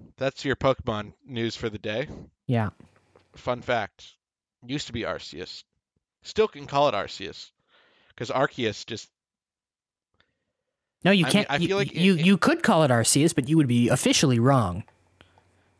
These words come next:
Speaker 1: No, I know,
Speaker 2: It
Speaker 1: but,
Speaker 2: would be
Speaker 1: like, I
Speaker 2: like,
Speaker 1: feel
Speaker 2: it'd be
Speaker 1: like
Speaker 2: like,
Speaker 1: Arce-,
Speaker 2: you
Speaker 1: Ar-,
Speaker 2: could, you could call him Boba Fett, but you'd be wrong.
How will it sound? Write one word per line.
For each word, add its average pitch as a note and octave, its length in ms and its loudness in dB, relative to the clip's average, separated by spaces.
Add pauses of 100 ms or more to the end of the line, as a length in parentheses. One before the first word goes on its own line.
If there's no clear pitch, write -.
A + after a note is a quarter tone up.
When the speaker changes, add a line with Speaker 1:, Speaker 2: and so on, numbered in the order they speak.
(160)
Speaker 1:
No, C#3 200 0
I C3+ 100 2
know, C#3+ 240 2
Speaker 2:
It G#2+ 80 -6
Speaker 1:
but, D#3+ 80 4
Speaker 2:
would F#3+ 120 4
be G#3+ 120 4
Speaker 1:
like, - 20 4
I G3+ 80 6
Speaker 2:
like, F#3 80 2
Speaker 1:
feel F#3 120 0
Speaker 2:
it'd F#3+ 100 6
be G3+ 40 4
Speaker 1:
like G#3 120 4
Speaker 2:
like, C#3 100 -2
Speaker 1:
Arce-, D3+ 300 -6
Speaker 2:
you E3+ 200 0
Speaker 1:
Ar-, - 80 4
Speaker 2:
could, C4+ 220 4
you F#3 160 2
could A#3+ 380 2
call G#3 220 4
him E3 220 6
Boba F#3+ 300 4
Fett, A#2+ 320 0
but A#2+ 140 0
you'd C#3+ 140 0
be B2+ 120 2
wrong. A2 440 0